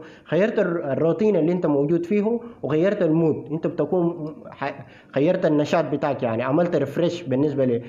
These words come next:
للحياة بتاعتك، جددت الشغل بتاعك، جددت ال-، ال-، ال-، الهمة بتاع الاستمرارية، لانه الزول اللي بيشرح في المنصة الأولى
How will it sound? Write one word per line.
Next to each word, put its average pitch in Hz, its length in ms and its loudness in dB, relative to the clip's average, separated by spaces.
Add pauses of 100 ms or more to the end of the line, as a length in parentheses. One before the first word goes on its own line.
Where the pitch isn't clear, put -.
(220)
للحياة 127 420 0
بتاعتك، 127 420 -2
جددت 143 500 -2
الشغل 147 340 0
بتاعك، 127 340 -2 (280)
جددت 196 420 0
ال-، 156 200 2
ال-، 139 220 -4
ال-، 131 300 -4
الهمة 160 400 2
بتاع 143 240 0
الاستمرارية، 127 720 0 (260)
لانه 175 260 2
الزول 196 300 2
اللي 165 120 2
بيشرح 160 380 -2
في 139 120 -2
المنصة 175 380 2
الأولى 220 340 2